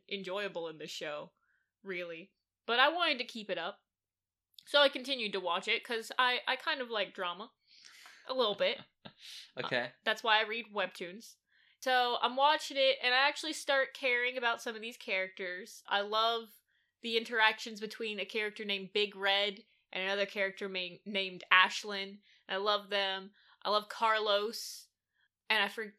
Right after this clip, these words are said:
Speaker 1: I think he's with Sebastian.
Speaker 2: Mm. I have a question.
Speaker 1: Yeah.
Speaker 2: How many episodes were there? Do you remember?
Speaker 1: There are ten episodes.
Speaker 2: Are they, like, twenty-something minutes apiece?
Speaker 1: They're about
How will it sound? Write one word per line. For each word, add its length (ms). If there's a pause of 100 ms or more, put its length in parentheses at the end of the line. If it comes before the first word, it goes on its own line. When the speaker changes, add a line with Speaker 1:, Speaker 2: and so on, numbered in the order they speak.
Speaker 1:
I 100
think 200
he's 200
with 140
Sebastian. 1400
Speaker 2:
Mm. 140 (1160)
I 60
have 80
a 20
question. 300 (140)
Speaker 1:
Yeah. 100 (220)
Speaker 2:
How 100
many 160
episodes 560
were 100
there? 220 (100)
Do 80
you 40
remember? 280
Speaker 1:
There 200
are 140
ten 380
episodes. 800
Speaker 2:
Are 120
they, 340
like, 320
twenty-something 580
minutes 220
apiece? 540
Speaker 1:
They're 220
about 240